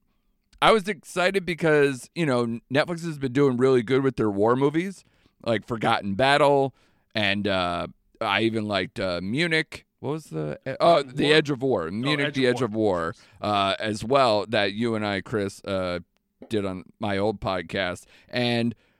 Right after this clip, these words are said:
Speaker 1: this one has an even better cast 'cause you got Colin Firth, uh, as kind of the lead here. Uh, Matthew Macfadyen, uh, from, uh, Succession, who I like quite a bit. Uh, Kelly MacDonald. And, uh, Jason Isaacs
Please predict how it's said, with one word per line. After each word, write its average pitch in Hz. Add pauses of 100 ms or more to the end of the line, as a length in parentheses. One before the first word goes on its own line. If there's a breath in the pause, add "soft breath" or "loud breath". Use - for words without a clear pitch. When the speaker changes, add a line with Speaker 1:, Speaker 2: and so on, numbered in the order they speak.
(340)
Speaker 1:
this 226
one 233
has 170
an 151
even 180
better 160
cast 180
'cause 127
you 127
got 120 (200)
Colin 151
Firth, 131 (360)
uh, 117
as 117
kind 120
of 113
the 110
lead 113
here. 104 (340 soft breath)
Uh, 104
Matthew 151
Macfadyen, 143 (160)
uh, 110 (120)
from, 110
uh, 98
Succession, 131 (400)
who 117
I 110
like 110
quite 120
a 113
bit. 120 (440 soft breath)
Uh, 104
Kelly 123
MacDonald. 120 (360 soft breath)
And, 139
uh, 120
Jason 143
Isaacs 113